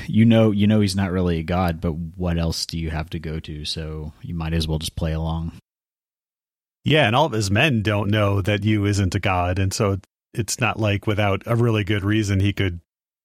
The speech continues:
Speaker 2: jump out and, and take control of the ship, and, you know, he says as much, so.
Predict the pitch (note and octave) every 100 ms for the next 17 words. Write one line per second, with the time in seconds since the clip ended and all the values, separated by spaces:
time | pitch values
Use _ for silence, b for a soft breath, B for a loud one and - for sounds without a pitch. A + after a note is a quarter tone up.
0 | - A#2 G2+ G2+ G2+ F#2+ F#2+ F#2 F#2 G2
1 | F#2+ - G#2+ - F#2+ G#2+ F#2+ F2+ - G#2+
2 | F#2+ - F#2 F#2 - _ _ _ _ A#2
3 | F#2+ F#2 F2+ A2+ G2+ G2 F#2 G2 G2 -
4 | - F#2+ F#2